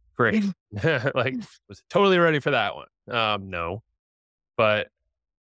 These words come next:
Speaker 1: yeah, and then I feel like that made it for confusion era,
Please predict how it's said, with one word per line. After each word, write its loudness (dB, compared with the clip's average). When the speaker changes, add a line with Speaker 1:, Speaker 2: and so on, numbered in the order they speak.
Speaker 1:
yeah, 0
and -4
then 0
I -2
feel -2
like 2
that 0
made 0
it -2
for -2
confusion -6
era, 0